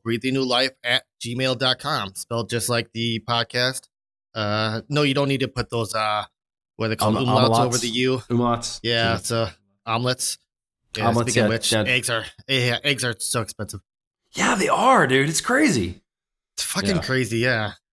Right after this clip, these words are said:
Speaker 1: I mean, what we got? We, we, uh, before it was, like, gasoline, then it was wood, and now it's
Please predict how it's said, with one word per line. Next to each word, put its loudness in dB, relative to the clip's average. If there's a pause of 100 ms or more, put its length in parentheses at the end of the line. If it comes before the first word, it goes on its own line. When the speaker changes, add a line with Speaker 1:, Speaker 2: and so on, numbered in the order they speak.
(140)
Speaker 1:
I -2
mean, 2
what 2
we 2
got? 2
We, 2
we, 0
uh, 0
before 0
it 4
was, 2
like, 0
gasoline, 2
then 0
it 0
was -2
wood, 2
and -6
now 0
it's -4